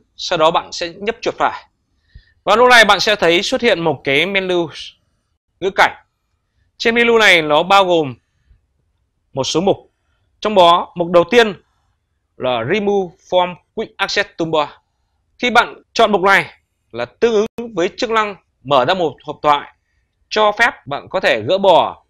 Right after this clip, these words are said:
thêm, thay đổi các lệnh, các nút chức năng ở trên thanh Quick Access Toolbar. Còn khi các bạn chọn dòng chữ Show Quick Access Toolbar Below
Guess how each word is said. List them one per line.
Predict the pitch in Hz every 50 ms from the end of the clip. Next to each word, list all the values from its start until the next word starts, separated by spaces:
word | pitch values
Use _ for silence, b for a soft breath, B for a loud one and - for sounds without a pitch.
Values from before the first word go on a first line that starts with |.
| _ _
thêm, | - 185 196 190 185 185 170 156 _ _ _ _
thay | - 202 196
đổi | 185 185 165 127 107 92 - _ _ _ _ -
các | - 196 196
lệnh, | 190 175 139 - _ _ _ _ _ _ _ _ _ _ _ _ _ _ _ _ _ _
các | - 151
nút | 180 196
chức | - 190 185
năng | 190 180 170 165 165 _
ở | - 113
trên | - - 156 147 151
thanh | 156 147 147 147 _ _ _
Quick | - 170 165
Access | 175 175 170 - - 170 _ - 170 - - _ _ -
Toolbar. | 147 139 139 131 127 123 - _ _ _ _ _ _ _ _ _ _ -
Còn | 202 208 202
khi | - 277 269 262 254 - _ _ -
các | - 254
bạn | 240 247 226 190 - - _ _ _ -
chọn | - 214 208 185 151 135 82 - _
dòng | - - 143 180 170 151
chữ | - 196 185 202 240 254 _ _ _ _ _
Show | - - - - - 226 226 226 220 214 220 -
Quick | 254 240 180
Access | 214 240 233 - 240 240 226 - _ _ -
Toolbar | 220 214 196 202 196 190 190 185 170 - _ -
Below | 180 - 190 175 185 185 175 180